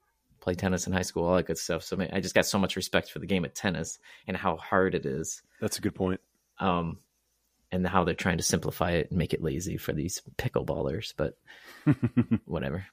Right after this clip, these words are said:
Speaker 1: Um, anyways, so you, you had brought it to my attention that Trae Young has <laughs> invested in a pickle-, uh, professional pickleball club in Atlanta. The, what was it? The Atlanta Bouncers, I believe.
Speaker 2: Yep.
Speaker 1: And, uh, yeah, so I won't be drafting Trae Young this year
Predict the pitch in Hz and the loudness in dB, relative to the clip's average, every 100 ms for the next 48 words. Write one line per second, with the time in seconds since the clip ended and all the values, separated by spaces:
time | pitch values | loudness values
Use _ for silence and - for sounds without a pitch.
0 | _ - 104 101 143 131 107 101 98 - | _ 2 4 6 8 10 10 8 6 2
1 | 98 - 107 104 110 107 107 104 95 90 | 2 8 8 8 4 4 4 6 6 4
2 | 92 90 95 87 90 85 87 82 - - | 2 2 2 2 2 4 4 2 0 -2
3 | - 117 104 92 95 87 92 92 90 90 | 4 4 4 2 2 0 -2 -4 -6 -2
4 | 117 - - - 92 92 95 82 - - | 0 0 0 0 0 0 0 0 -2 -2
5 | 123 113 - 92 85 - _ _ - - | 0 0 2 0 0 -8 _ _ -10 -4
6 | 131 - 104 87 113 104 87 85 85 - | -2 -2 -2 -2 0 0 2 2 0 -2
7 | - 87 87 92 - - - - 92 90 | 0 2 2 0 -10 -20 -20 -6 0 2
8 | 80 95 98 90 82 90 90 82 85 - | 2 2 2 2 0 0 -2 -2 -4 -8
9 | _ - - 78 80 82 90 - 95 92 | _ -16 -10 -6 -4 0 0 2 2 0
10 | - 92 95 - 80 87 80 76 80 95 | 2 2 2 0 -2 0 0 0 0 0
11 | 98 - - - _ - - 95 - - | -2 -12 -20 -20 _ -14 -4 -4 -4 -6
12 | 85 85 87 80 85 - - - - _ | -4 0 2 4 4 2 -4 -18 -20 _
13 | _ _ - 87 - 95 87 90 92 98 | _ _ 0 0 0 4 4 4 2 0
14 | 104 98 90 87 - 92 - 92 85 90 | 0 0 2 0 0 -6 -2 -2 0 -2
15 | 92 95 - 101 107 | -2 -4 -2 -2 -4